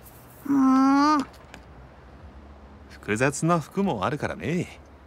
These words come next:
Speaker 2: ボタンがやけに多かったり、小さかったり、穴が見つからなかったり。おじさんも大きくなってからはずっと変な服の着方しちゃってるよ。
Speaker 1: 服のチョイスの問題よ。大人はやけ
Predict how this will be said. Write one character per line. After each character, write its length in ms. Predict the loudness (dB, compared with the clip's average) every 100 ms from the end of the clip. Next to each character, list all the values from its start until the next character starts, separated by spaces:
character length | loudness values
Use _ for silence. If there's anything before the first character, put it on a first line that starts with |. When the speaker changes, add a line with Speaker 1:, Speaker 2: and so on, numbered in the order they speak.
| -20 -20 -20 -20 -4
Speaker 2:
ボ 200 | 2 4
タ 100 | 6
ン 80 | 4
が 80 | 4
や 140 | 2
け 100 | 2
に 100 | 2
多 220 | 2 0
か 80 | -2
っ 40 |
た 200 | -4 -4
り、 320 | -2 0 -2 -6
小 360 | -6 -2 0 0
さ 160 | -2
か 100 | -6
っ 40 | -10 -10
た 100 | -10
り、 200 | -10 -12 -20 -18 -2
穴 220 | 4 6 6
が 120 | 4
見 160 | 0
つ 100 | -2
か 120 | -2 0
ら 80 |
な 60 | 0
か 60 | -2
っ 60 | -6
た 80 | -6
り。 180 | -4 -6 -12 -20 -20 -20 -20 -20 -20 -14 0
お 120 | 0
じ 80 | 4
さ 120 | 2
ん 60 | 4
も 280 | 4 4
大 80 | 4
き 80 | 2
く 100 | 2
な 80 | 2
っ 40 |
て 180 | 2 0
か 80 | 4
ら 80 | 4
は 160 | 4
ず 180 | 2 -2
っ 60 | -4 -12 -2
と 120 | 0
変 280 | 2 2 2
な 140 | 2
服 180 | 0 0
の 120 | 0
着 100 | 0
方 220 | -4 -4 -4
し 100 | -6
ち 40 |
ゃ 40 |
っ 20 | -8
て 180 | -6
る 60 | -4
よ。 220 | -4 -6 -8 -20 -20 -20 -20 -20 -18
Speaker 1:
服 260 | -2 2
の 80 | 4 4
チ 80 | 4
ョ 40 | 4 4
イ 20 |
ス 100 | 2
の 100 | 2
問 280 | 0 0 0
題 280 | 0 0 -2
よ。 160 | -4 -10 -20 -20 _ -20 -20 -20 -20 -20 -2
大 100 | 0
人 320 | 6 6 8 6
は 100 |
や 40 |
け 60 | 4